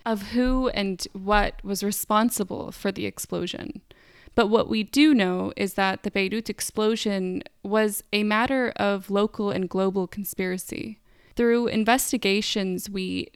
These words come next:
now know that it involved financiers, anonymous front companies, notorious banks, Russia, Syria, sanction evasion, and a global financial industry.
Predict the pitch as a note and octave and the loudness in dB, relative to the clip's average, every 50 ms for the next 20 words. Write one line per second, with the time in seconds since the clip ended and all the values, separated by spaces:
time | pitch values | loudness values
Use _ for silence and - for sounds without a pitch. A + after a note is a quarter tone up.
0 | _ _ - G#3 G3+ G#3 G#3 G#3+ A3+ A3+ A3 G#3 G#3 G#3 G#3 G3+ G3+ F#3+ - F#3+ | _ _ -4 0 2 2 4 4 4 2 2 2 2 0 0 0 0 0 0 0
1 | F#3 F#3 - - - G3+ G3+ G#3 G3 G3 F#3 G3+ G3 G3 G3 G3+ - - - F#3+ | -2 -2 -4 -6 -2 0 2 2 2 2 2 2 0 0 0 -2 -4 -4 -4 -2
2 | F#3 F3+ F3+ F3+ F#3 - - G3+ F#3+ F#3+ F#3+ G3 G#3+ A#3+ A#3 - - - _ - | -2 -2 -2 -4 -4 -4 -2 -2 -2 -2 -2 -4 -4 -6 -8 -10 -16 -20 _ -20
3 | - - _ _ _ - - G3 G3 F#3+ F#3+ F#3+ F#3 F#3 F3+ - - - - G3 | -20 -20 _ _ _ -2 2 4 4 4 4 2 0 0 -2 -4 -4 -4 -4 -4
4 | - - - A3+ G#3+ G#3 - A3 A3 G#3+ A3 A3+ A3+ A3+ - - G3 - - - | -4 -4 -2 -2 -2 0 0 -2 -2 0 0 -2 -2 -4 -4 -4 -4 -4 -4 -6
5 | G3 F#3 F#3 F#3 F#3 - - - G3+ G3 G3+ G#3 A3 - - - - - - - | -4 -4 -4 -4 -6 -6 -6 -4 -4 -2 -2 -2 -4 -6 -8 -12 -12 -12 -14 -16
6 | _ _ - _ _ _ G#3 G#3 G3+ G#3 - - G#3+ G#3 G#3+ A#3 A#3 - - - | _ _ -20 _ _ _ 0 2 2 2 2 2 2 2 2 0 -4 -6 -8 -4
7 | - - G#3 G#3 G#3+ G#3+ G#3+ G#3 G#3 A3 A3 - - - - G#3+ G#3 G#3 - - | 0 2 4 4 4 4 4 2 2 0 -2 -6 -8 -4 -2 0 0 0 -2 -2
8 | - G#3 - F#3 F#3+ G3 G3+ A3 G#3 - A3+ A3 A3 - - G#3+ G#3 G3 G#3 G3+ | -4 -4 -4 -2 -2 0 0 0 0 0 -2 -2 -4 -4 -4 -4 -2 0 0 0
9 | F#3+ - G#3 G3+ G#3+ A#3 A3+ B3 A#3+ - A3+ G#3+ G3+ G3 F#3+ F#3+ - G#3+ - - | 0 0 0 0 2 2 2 0 0 0 -2 -2 0 -2 -2 -4 -4 -6 -6 -6
10 | - G3 F#3+ F#3+ - - - - G#1 - - - | -4 -4 -4 -4 -4 -6 -6 -8 -8 -10 -10 -12